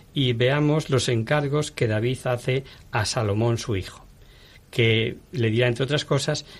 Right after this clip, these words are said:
que Semeí pague con la pena merecida. Aquel Mefibal, hijo de Jonatán, hijo de Saúl, también salió a recibir a David. Recordáis que no se fue con David cuando huyó,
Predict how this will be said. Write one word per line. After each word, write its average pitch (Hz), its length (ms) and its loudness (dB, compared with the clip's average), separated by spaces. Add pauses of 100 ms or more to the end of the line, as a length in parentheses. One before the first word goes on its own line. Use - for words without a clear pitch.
que 127 120 -2
Semeí 113 460 2
pague 123 380 0
con 117 120 0
la 95 140 -2
pena 104 220 0
merecida. 98 540 -6 (1300)
Aquel 143 380 4
Mefibal, 165 680 2 (140)
hijo 127 260 0
de 117 120 2
Jonatán, 202 680 0
hijo 127 240 -2
de 107 120 -2
Saúl, 214 480 -2 (440)
también 147 540 -2
salió 123 440 -2
a 113 40 -2
recibir 110 460 -4
a 101 60 -4
David. 92 300 -8 (840)
Recordáis 135 800 0 (220)
que 117 120 0
no 113 100 2
se 135 140 0
fue 147 160 0
con 160 140 0
David 180 380 2
cuando 123 300 0
huyó, 151 500 2